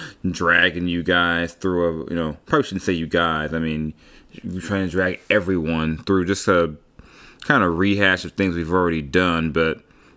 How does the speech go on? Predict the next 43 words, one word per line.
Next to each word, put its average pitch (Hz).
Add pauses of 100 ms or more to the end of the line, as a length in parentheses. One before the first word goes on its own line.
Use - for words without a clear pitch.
(380)
I -
wanna 110
go 101
back 98
and 87
revisit 87
something 85
from 92
earlier 101
in 92
the 92
summer, 87 (260)
earlier 90
in 85
the 87
off 82
season, 85 (500)
just 113
because 113
it's, 92
it -
won't 98
seem 101
to 98
go 92
away. 87 (1300)
Uh, 90
and 95
that 98
would 87
be 92
the 82
Ben 98
Simmons 95
chatter 95
when 92
it 82
comes 92
to 98
the 90
Sacramento 90
Kings. 90
Um, 80